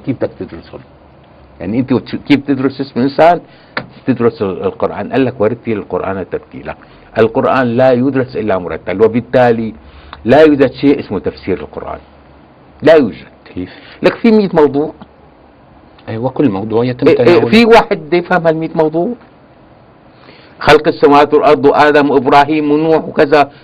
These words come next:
Speaker 1: و-، والبعث والساعة وال-، و-، كل هالمواضيع من أكثر من مية، أكثر من مية. واحد بيعرف
Speaker 2: لا، بجهد العلماء الجماعي ممكن
Speaker 1: إيه،
Speaker 2: نصل
Speaker 1: إيه،
Speaker 2: إلى
Speaker 1: إيه،
Speaker 2: نتيجة.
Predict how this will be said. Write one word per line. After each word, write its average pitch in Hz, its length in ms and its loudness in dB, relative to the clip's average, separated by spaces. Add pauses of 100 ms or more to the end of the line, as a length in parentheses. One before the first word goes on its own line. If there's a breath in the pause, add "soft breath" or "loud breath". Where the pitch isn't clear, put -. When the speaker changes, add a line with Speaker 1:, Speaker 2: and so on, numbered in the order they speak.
(120)
Speaker 1:
و-، 139 300 2
والبعث 156 520 2
والساعة 151 500 2
وال-، 139 200 0
و-، 139 180 -2 (260)
كل 226 180 6
هالمواضيع 175 580 2
من 147 180 0 (100)
أكثر 151 240 2
من 143 200 0
مية، 135 240 0
أكثر - 320 -2
من 113 200 -8
مية. 104 220 -2 (680 soft breath)
واحد 180 340 2
بيعرف 165 320 2
Speaker 2:
لا، 139 200 -2
بجهد 113 360 -2
العلماء 110 420 -2
الجماعي 110 460 -6
ممكن 113 300 -4
Speaker 1:
إيه، 117 100 -2
Speaker 2:
نصل 123 180 -2
Speaker 1:
إيه، 98 60 2
Speaker 2:
إلى 104 100 2
Speaker 1:
إيه، 113 120 2
Speaker 2:
نتيجة. 123 340 -2